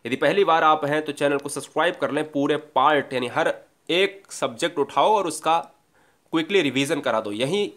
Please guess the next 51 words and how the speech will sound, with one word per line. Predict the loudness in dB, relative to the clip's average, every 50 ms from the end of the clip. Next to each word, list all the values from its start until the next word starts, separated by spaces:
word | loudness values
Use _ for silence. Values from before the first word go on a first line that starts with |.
| _ -4
या, | -2 -2 -2
ये | 0 -2 -2 -2
यहाँ | 0 -2 -4 -2 -4 -4
पर | -4 -4 -6
होता | -4 -6 -2 -2 0
है | 0 0
और | -2 -4 -4
पूरे | -4 -2 -2 -2
साल | -2 -2 -4 -2
का | -4 -6
करंट | -4 -2 -2 -2 -2 -4
अफेयर | -8 -8 -8 -8 -8
बिल्कुल | -8 -6 -6 -4
मुफ्त | -4 -2 -4 -6 -6 -10
में। | -10 -10 -10 -10 -16 -20 -20 -20 -20 -20 -20 _ _
तो | -2
इसलिए | 0 2 2 2
सभी | 2 4 4 4 4
बहनें, | 4 2 2 2 2 0
सभी | 0 4 4 4
भाई | 4 4 0 0 0
चैनल | 0 0 0 0 0
को | -2 -4
सब्सक्राइब | -8 -8 -8 -4 -2 2 2 2 2
जरूर | 0 -2 -2 -2
कर | -2 -2
लें | -2 -2 -4 -4 -8 -14 _ _ _ _ _ _ _ _ _ _ _ _ -4
क्योंकि | -2 2 4
आप | 4 4 4 2
हमारा | 0 0 0 0
एक | -2 -2 -2
परिवार | -4 -2 0 0 0 0
हैं। | 0 -2 -6 -10 -14 _ _ _ _
क्वेश्चन | -6 -2 0 0 2
नंबर | 2 2 2 2
नाइन | 2 0 0 0
का | 0 0
आंसर | 0 0 -2 -4 -2
जाएगा | -2 -2 -2 -2 -4
सत्ताईस | -6 -8 -6 -4 -4 -4 -4 -4
सितंबर | -6 -8 -6 -4 -4 -2 -2 -2
के | -4 -4
साथ | -4 -2 -2 -2 -2 -4 -8 -18 _ _ -4
और | -2 -2
ऑप्शन | -2 -4 -6 -8 -6
जाएगा | -6 -6 -6
किसके | -8 -10 -12 -12 -12 -10
साथ? | -10 -10 -10
सी | -10 -12 -14
के | -14 -14
साथ। | -18 -18 -20 -20 _